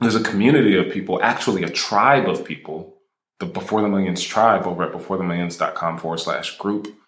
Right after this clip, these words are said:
that you can plug into, and they'll help you, including me, will help you get on your way. But also on Instagram, I love to kind of post my daily journeys, my wins, my clients' wins. So recently, I just posted a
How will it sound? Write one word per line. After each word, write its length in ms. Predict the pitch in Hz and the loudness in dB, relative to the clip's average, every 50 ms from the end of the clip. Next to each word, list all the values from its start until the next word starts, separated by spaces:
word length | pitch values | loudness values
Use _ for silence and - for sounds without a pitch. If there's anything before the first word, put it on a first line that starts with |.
| _ | _
that 180 | - 92 - 95 | -2 -2 0 2
you 80 | 117 117 | 0 2
can 140 | - 117 | 2 0
plug 300 | - - 120 107 98 101 | 0 2 4 4 4 4
into, 520 | 110 120 113 - 143 139 147 - - - - - _ _ - - | 2 2 2 0 0 0 -2 -2 -6 -12 -16 -20 _ _ -10 -8
and 140 | 95 95 95 | -6 -2 0
they'll 180 | 98 98 95 | 0 0 0
help 360 | - - 104 110 - - 80 80 | 0 2 2 2 2 0 -2 -4
you, 220 | 80 80 80 80 | -4 -6 -6 -8
including 420 | 92 98 - - 113 127 135 131 120 | -8 -8 -4 0 2 2 4 4 4
me, 380 | 135 135 104 90 - - - - _ _ - | 4 4 2 0 -2 -6 -12 -18 _ _ -6
will 120 | 98 107 101 | -4 -2 0
help 240 | 104 107 104 104 101 | 0 0 0 0 2
you 60 | 90 | 2
get 100 | 92 92 | 2 2
on 160 | 85 82 82 | 2 0 0
your 140 | 82 78 73 | -4 -4 -6
way. 140 | 69 - - - - - - | -8 -10 -12 -16 -20 -8 0
But 80 | 107 | 4
also 240 | 127 139 151 - 120 | 4 4 6 6 4
on 120 | 104 - | 4 4
Instagram, 440 | 113 120 - - - - 98 92 95 | 4 2 2 0 0 0 2 2 4
I 80 | 90 87 | 2 2
love 320 | 87 92 101 107 107 - - | 2 2 0 0 0 0 -2
to 80 | - | -2
kind 200 | - - 107 95 | 0 2 0 0
of 100 | 90 - | 0 -4
post 320 | - - 107 101 101 - 98 | -4 -2 -2 -2 0 -2 -2
my 100 | 85 85 | -4 -2
daily 360 | 87 92 95 95 92 90 85 | -2 -2 -2 0 -2 -2 -2
journeys, 480 | - 98 98 98 101 104 101 95 - | 0 2 2 4 4 2 2 0 -2
my 260 | 90 90 95 104 113 117 | -2 0 0 2 2 2
wins, 340 | 113 117 113 113 113 - | 2 2 2 2 2 0
my 120 | 95 80 - | -2 -4 -6
clients' 520 | - - - 113 110 117 117 117 117 - | -6 -4 -2 0 2 2 2 2 0 0
wins. 380 | 120 113 113 117 120 117 - - - - - _ _ _ _ _ _ _ _ _ _ _ _ | 2 2 4 4 2 0 -2 -8 -12 -16 -16 _ _ _ _ _ _ _ _ _ _ _ _
So 240 | - - 113 107 | 0 2 2 4
recently, 400 | 107 127 139 139 - 135 113 110 | 4 4 4 4 2 4 4 4
I 60 | 101 98 | 4 4
just 160 | 101 98 - | 2 0 -2
posted 260 | 110 98 - - | -4 -4 -4 -4
a 40 | 95 | -4